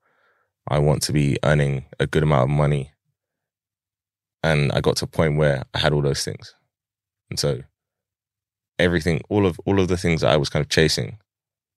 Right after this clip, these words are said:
were, were there. I'm still obviously with them, but it's just, like,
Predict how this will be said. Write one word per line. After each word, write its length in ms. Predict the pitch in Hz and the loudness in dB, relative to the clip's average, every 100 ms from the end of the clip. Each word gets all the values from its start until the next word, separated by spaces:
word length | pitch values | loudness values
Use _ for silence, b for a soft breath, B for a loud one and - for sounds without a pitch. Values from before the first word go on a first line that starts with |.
| _ | _
were, 400 | - 78 76 67 62 - | -4 0 2 0 -4 -2
were 140 | 76 | -2
there. 460 | 71 78 73 69 98 _ - | 2 2 2 2 -4 _ -6
I'm 100 | 73 | -2
still 140 | - | 0
obviously 200 | 80 80 | 0 0
with 260 | 71 85 80 | 2 4 4
them, 200 | 69 73 | 2 2
but 160 | 69 - | 0 0
it's 100 | - | 0
just, 160 | - | 0
like, 140 | - | -4